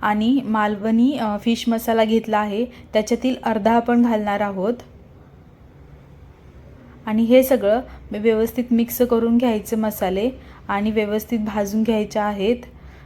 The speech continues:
म्हणजे याला तेल सुटेपर्यंत आपला मसाला भाजून घ्यायचा आहे. तेल सु-, जरासं सुटलंय बघू शकता तुम्ही. याच्यामध्ये आपण मीठ घालूया आणि एकदा, आणखी एकदा परतून घेऊया.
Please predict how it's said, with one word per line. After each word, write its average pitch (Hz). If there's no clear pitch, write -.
म्हणजे 220
याला 220
तेल 220
सुटेपर्यंत 233
आपला 220
मसाला 208
भाजून 214
घ्यायचा 208
आहे. 190
तेल 233
सु-, 233
जरासं 226
सुटलंय 220
बघू 208
शकता 208
तुम्ही. 202
याच्यामध्ये 214
आपण 214
मीठ 202
घालूया 196
आणि 214
एकदा, 208
आणखी 214
एकदा 226
परतून 208
घेऊया. 190